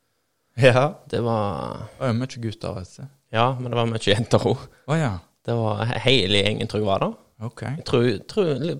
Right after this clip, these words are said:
Speaker 2: Pine Johan, han er inne. Ja, han, det var flere lå og spydde, og
Speaker 1: Ja, ja, men da vet du at det er kjekt, da.
Speaker 2: Ja, det, fy søren, så, men, jeg vet ikke hvor lenge det varte, jeg, men det var, det tok av med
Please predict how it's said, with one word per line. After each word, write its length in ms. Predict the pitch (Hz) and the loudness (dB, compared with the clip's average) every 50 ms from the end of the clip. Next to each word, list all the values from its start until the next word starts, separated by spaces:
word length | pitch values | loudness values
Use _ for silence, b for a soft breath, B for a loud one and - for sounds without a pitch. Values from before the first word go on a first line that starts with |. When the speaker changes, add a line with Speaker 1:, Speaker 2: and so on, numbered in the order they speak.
| - - | -6 -4
Speaker 2:
Pine 320 | 185 170 139 120 120 123 127 | -2 0 0 0 0 0 0
Johan, 400 | 127 139 120 113 107 110 113 123 | 0 0 0 0 0 0 -2 -2
han 260 | 147 139 135 131 127 | -2 -2 0 0 2
er 220 | 131 131 127 127 123 | 2 2 2 2 2
inne. 420 | 110 110 110 110 110 107 104 104 - - _ _ _ _ _ _ _ _ _ _ _ _ _ _ _ _ _ _ _ _ _ _ _ _ _ _ _ _ - | 0 0 0 0 2 0 0 -2 -4 -10 _ _ _ _ _ _ _ _ _ _ _ _ _ _ _ _ _ _ _ _ _ _ _ _ _ _ _ _ 0
Ja, 220 | 117 113 104 104 | 2 4 4 2
han, 220 | 104 - 110 110 113 87 71 87 107 | 0 0 0 0 0 0 0 -2 0
det 60 | 107 | 0
var 220 | 110 113 110 110 107 | 0 2 2 0 -2
flere 460 | - - - - - 117 110 101 107 | -4 -8 -8 2 4 6 6 6 6
lå 80 | 107 107 | 4 2
og 160 | 117 113 117 | 2 2 0
spydde, 440 | - - - 113 110 107 - - 107 113 110 110 | -2 0 0 -2 -2 0 0 0 0 0 2 0
og 300 | 104 90 82 85 - 98 92 - | -2 -2 -4 -6 -8 -10 -10 -6
Speaker 1:
Ja, 180 | 107 107 101 95 | -4 -2 -2 0
ja, 160 | 113 131 120 | 2 2 0
men 220 | 85 90 87 90 90 | 0 0 -4 -4 -4
da 80 | 82 80 80 | -4 -6 -6
vet 220 | - - - - | -8 -12 -16 -14
du 80 | - 76 | -14 -14
at 140 | - - | -14 -14
det 120 | - - - | -14 -14 -14
er 40 | - | -12
kjekt, 260 | - - - - _ | -14 -14 -14 -14 _
da. 80 | - - | -12 -6
Speaker 2:
Ja, 200 | 110 104 101 92 82 | -4 -2 0 -2 -2
det, 400 | 78 - - 80 85 80 - - | -4 -6 -8 -8 -8 -8 -10 -8
fy 140 | - 104 101 | -6 -4 -2
søren, 280 | - - 107 104 107 98 | 0 0 2 0 0 -4
så, 120 | 98 - | -4 -4
men, 120 | 107 104 - | -4 -4 -2
jeg 160 | - 104 104 104 | -2 -2 0 -2
vet 100 | 101 - | -2 -4
ikke 140 | - - | -4 -2
hvor 20 | 104 | -2
lenge 160 | 98 101 104 | -2 -2 -2
det 80 | 104 98 | 0 0
varte, 300 | 92 90 - - - 117 | 0 0 0 0 0 0
jeg, 80 | 104 | 0
men 120 | 101 104 107 | 0 -2 -4
det 80 | 101 | -2
var, 280 | 82 - - 50 - 107 - - _ _ - | -2 -2 -4 -4 -6 -8 -12 -18 _ _ -20
det 120 | 90 - | -18 -8
tok 260 | - - 113 - - - | -4 -4 -4 -4 -2 -4
av 180 | 101 85 76 92 | -2 -2 -4 -6
med 380 | 90 98 - - - - 139 | -6 -8 -8 -8 -8 -10 -12